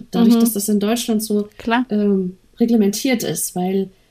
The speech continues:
Speaker 1: wo wird denn was untersucht? Äh, wo, welche Pflanze wird, äh, äh, ähm, im Labor untersucht? Was wirkt, ja, und, ähm,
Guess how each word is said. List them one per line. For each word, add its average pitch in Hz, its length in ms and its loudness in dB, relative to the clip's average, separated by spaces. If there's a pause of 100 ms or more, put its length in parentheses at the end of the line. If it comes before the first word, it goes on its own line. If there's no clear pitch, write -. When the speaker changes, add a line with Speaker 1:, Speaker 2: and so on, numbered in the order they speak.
(340)
Speaker 1:
wo 208 400 0
wird 285 200 -4
denn 254 140 2
was 240 180 0
untersucht? 226 880 -2
Äh, 170 320 -10 (840)
wo, 214 480 -4
welche 240 260 -2
Pflanze 240 480 0
wird, 233 280 -2 (680)
äh, 208 60 -2
äh, - 20 2 (640)
ähm, 175 440 -4
im 196 140 2
Labor 190 440 0
untersucht? 185 760 -4 (380)
Was 180 400 -4
wirkt, 190 480 -2
ja, 190 280 -4
und, 180 520 -6
ähm, 175 280 -6